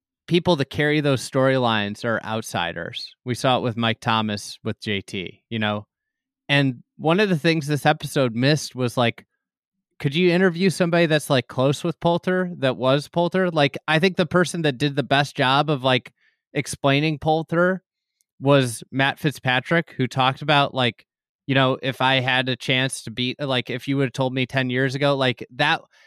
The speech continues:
and it, that's not even his peer. Like, where was the interview? And I, I think that's, like, another aspect of this episode falling short is, like, where was the interview that some, with somebody that could provide context around, uh, Poulter? And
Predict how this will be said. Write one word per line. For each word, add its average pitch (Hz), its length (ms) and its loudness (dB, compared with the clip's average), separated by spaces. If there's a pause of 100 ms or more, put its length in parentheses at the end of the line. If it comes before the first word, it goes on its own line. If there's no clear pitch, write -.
(200)
and 165 140 4
it, 175 200 2
that's 175 320 2
not 226 180 4
even 214 240 4
his 190 220 4
peer. 208 420 2
Like, 139 260 2
where 175 420 4
was 214 280 4
the 185 160 2
interview? 175 460 2
And 170 160 2
I, 180 260 0
I 175 100 2
think 220 200 2
that's, 202 280 4
like, 175 180 2
another 160 380 2
aspect 165 480 0
of 160 80 -2
this 156 140 -4
episode 165 440 -4
falling 160 280 0
short 180 240 -2
is, 151 60 0
like, 156 180 0 (360)
where 185 180 6
was 277 160 6
the 269 140 2
interview 208 420 4
that 165 160 0
some, 180 280 0 (100)
with 160 160 2
somebody 175 380 4
that 151 160 0
could 147 140 -2
provide 135 440 0
context 131 640 -2
around, 117 460 -2 (480)
uh, 110 380 2 (120)
Poulter? 117 520 -2 (560)
And 135 640 0